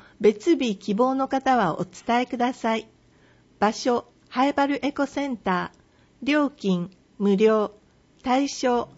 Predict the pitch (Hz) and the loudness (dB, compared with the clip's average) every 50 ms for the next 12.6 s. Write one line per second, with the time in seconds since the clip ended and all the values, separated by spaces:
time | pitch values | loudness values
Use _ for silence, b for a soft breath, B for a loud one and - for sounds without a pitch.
0 | - - - - 254 262 294 302 302 285 294 311 294 - - 302 311 302 285 247 | -20 -18 -6 0 2 2 2 4 2 0 0 -2 -4 -4 -2 -2 0 0 0 -2
1 | 226 202 190 185 180 170 170 190 202 196 - - 202 196 196 190 - - - - | -2 0 0 0 0 0 0 0 -2 -2 -4 -4 -2 -2 -2 -2 -6 -12 -20 -20
2 | - _ _ _ _ b b b b b b b b b b b b _ - 247 | -20 _ _ _ _ b b b b b b b b b b b b _ 2 2
3 | 247 269 302 311 - - 302 302 285 285 269 - 285 277 277 269 - 269 269 262 | 2 2 0 -4 -2 0 0 0 0 0 0 2 2 2 2 0 0 -4 -2 -2
4 | 240 214 196 170 170 - - 175 - - _ _ _ _ b b b b b b | -2 -2 -2 -2 -4 -4 -6 -8 -8 -8 _ _ _ _ b b b b b b
5 | b _ _ _ _ _ _ _ _ _ _ _ _ _ - - 226 254 302 311 | b _ _ _ _ _ _ _ _ _ _ _ _ _ -2 -2 0 0 0 0
6 | - 320 311 294 285 277 - 285 285 285 277 269 262 262 262 254 247 _ _ _ | 0 0 0 0 -2 -2 0 2 2 4 4 4 4 2 0 -2 -6 _ _ _
7 | - - 240 233 - - _ _ - 220 214 - 302 339 - - - 320 320 - | -2 0 0 0 -2 -6 _ _ -4 -2 0 2 0 0 0 0 -2 -2 0 0
8 | 240 208 196 180 185 190 190 208 220 208 196 185 185 185 - - _ - 247 302 | 0 2 2 2 2 2 2 2 2 2 0 0 -2 -2 -6 -18 _ -4 0 0
9 | 330 311 285 - - 285 277 240 254 269 - 233 220 208 202 196 202 208 190 190 | 2 2 0 0 0 -2 0 0 -2 -4 -2 0 0 0 0 0 0 0 0 2
10 | 190 202 196 190 190 185 190 180 175 175 180 - - - - 226 240 262 277 277 | 2 2 2 2 0 0 -2 -4 -4 -4 -4 -8 -10 -8 -4 -4 -2 0 0 0
11 | 285 277 - - - 254 262 262 247 254 247 247 247 240 233 220 214 214 208 208 | -2 -2 -4 -8 -6 -2 -2 0 2 2 2 2 2 2 2 0 0 0 0 0
12 | 220 214 202 202 214 - - - 208 190 180 | 0 0 0 0 -2 -4 -4 -2 -2 -2 -2